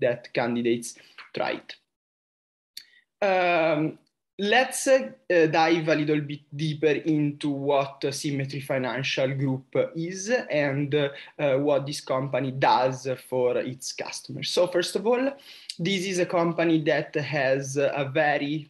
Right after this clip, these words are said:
very high growth rate. It has grown, uh,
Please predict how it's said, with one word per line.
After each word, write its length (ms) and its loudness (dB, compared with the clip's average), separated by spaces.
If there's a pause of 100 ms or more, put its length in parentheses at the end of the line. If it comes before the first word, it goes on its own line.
very 360 0
high 400 0
growth 440 -4
rate. 360 -6
It 160 -8
has 200 -4
grown, 440 0
uh, 100 0